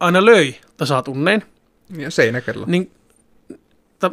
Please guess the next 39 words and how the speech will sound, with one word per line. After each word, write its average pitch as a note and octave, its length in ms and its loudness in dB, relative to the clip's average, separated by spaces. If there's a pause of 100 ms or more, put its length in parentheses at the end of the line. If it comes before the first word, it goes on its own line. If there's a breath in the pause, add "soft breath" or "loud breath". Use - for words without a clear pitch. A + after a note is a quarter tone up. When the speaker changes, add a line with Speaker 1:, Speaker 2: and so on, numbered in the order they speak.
Speaker 1:
mutta F#3+ 280 -8
kun F#3 60 -4
se F#3+ 100 0
ei F#3+ 80 2
ollut G3+ 160 -2
myöskään G3 280 -4
seinällä, D3 400 -2
se E3 80 -4
oli E3 140 0
niinku F3 200 -2
lipaston D#3 420 -2
päällä D3 220 -2
semmonen E3+ 300 0
vähän F#3 140 0
niinku G3+ 140 0
pöytäkello E3+ 760 2
Speaker 2:
Aa, C3+ 60 2
Speaker 1:
tyyppinen. B2 340 0
Speaker 2:
joo. A2+ 180 -2 (100)
Speaker 1:
Semmonen D#3 440 -2 (100)
Speaker 2:
No E3+ 120 -12
siis G3 160 -8 (100)
pöytäkello A#2+ 480 -2
Speaker 1:
Niin, E3+ 260 -2
Speaker 2:
taitaa A#2 340 -8
olla A2 180 -6
Speaker 1:
se A#3 100 -4
oli G#3+ 80 4
Speaker 2:
ihan B3 60 2
Speaker 1:
varmaan G3+ 260 0
pöytäkello, C#3+ 560 -2
mutta D#3 240 -8
tota F#3+ 180 -2
se, A#3+ 120 0
että A#3+ 160 -4
kun F#3 100 -4
se G#3 100 -2
löi G3+ 140 0
kaksitoista E3 640 -4